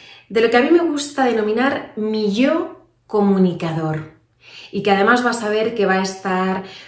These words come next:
presente de alguna manera a lo largo de todo este curso. Bueno, yo no sé si tú eres de esas personas que piense, "Uf,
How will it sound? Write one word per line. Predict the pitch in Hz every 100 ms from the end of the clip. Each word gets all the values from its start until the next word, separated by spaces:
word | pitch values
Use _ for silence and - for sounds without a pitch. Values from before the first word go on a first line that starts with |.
| -
presente | 208 196 190 262 277 269 247
de | 208
alguna | 190 208 202
manera | 185 185 208 214
a | 196
lo | 185
largo | 180 180 196 214 - - -
de | 175
todo | 170 180 180 165
este | 160 165
curso. | 151 151 151 - - _ _ _ - - - - -
Bueno, | 208 190
yo | 180 208
no | 302
sé | 349 330
si | 320 277
tú | 247 262
eres | 262
de | 240
esas | 240 233
personas | 208 - 208 214 190 196 - - - -
que | -
piense, | 196 190 196 196 - 196 190 - - - -
"Uf, | - -